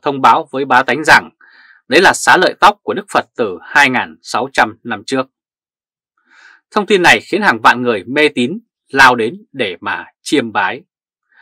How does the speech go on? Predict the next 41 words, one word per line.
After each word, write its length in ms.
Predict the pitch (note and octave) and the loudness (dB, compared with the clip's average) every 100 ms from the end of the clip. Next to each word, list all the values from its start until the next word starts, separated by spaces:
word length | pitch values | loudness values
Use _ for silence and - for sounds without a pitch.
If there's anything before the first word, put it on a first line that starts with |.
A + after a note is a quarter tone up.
| _ _ _ | _ _ _
Tất 160 | - A3 | -4 0
nhiên, 280 | E3 D3+ B2+ | 2 2 -2
để 180 | - C#3 | -6 -6
thần 200 | - B2+ | -2 -2
thánh 120 | B2+ | -2
hóa 280 | C#3 D3 E3 - | 0 2 2 2
cọng 180 | D#3+ D#3 | 0 2
lông 200 | F3+ D#3+ | 0 2
này, 260 | C3+ G#2 G2+ | 2 2 -8
Ma 260 | B2 D3 | 2 2
Tăng 340 | D3 C#3 A#2+ A#2+ - | 4 0 0 -10 -10
Thích 140 | G#3+ | -10
Trúc 140 | - F#3+ | -6 -4
Thái 140 | - C3 | -2 -2
Minh 280 | D3+ C3 A#2 | -4 -6 -12
cho 180 | - C#3 - | -6 -4 -2
thêu 160 | B2+ | -2
dệt 140 | A#2+ F#2+ - | -2 -4 -6
một 180 | B2 A2+ | -10 -6
huyền 180 | B2 G2 | -8 -8
thoại 240 | - A2+ - | -4 -4 -4
rằng 360 | A2 B2+ G2+ E2+ _ _ _ _ _ _ _ | -2 0 0 -8 _ _ _ _ _ _ _
đấy 220 | C3+ D#3+ A#3+ | 0 0 0
là 80 | |
một 200 | C#3+ A#2 - | -4 -4 -4
trong 180 | E3 - | -10 -2
tám 220 | B2 F3 | 0 0
sợi 160 | A3+ D#3 | -2 0
tóc 160 | - A#3+ - | 0 0 -4
mà 120 | A#2+ | -8
Đức 140 | G3+ | -6
Phật 140 | - A#2 _ | -4 -6 _
tự 140 | D3 C3 | -6 -2
tay 320 | - C3+ B2+ A2 | 0 0 0 -8
nhổ 320 | A#2+ C3 G2+ D#2+ | -8 -6 -6 -6
trên 180 | D#3+ C#3+ | -6 -2
đầu 160 | A#2+ | -2
mình, 260 | G#2 F#2 E2 _ _ _ _ _ | -4 -12 -16 _ _ _ _ _
trao 240 | D#3 C#3 | 4 4
cho 160 | - C3+ | 2 -4
hai 320 | C#3 C3+ | 0 0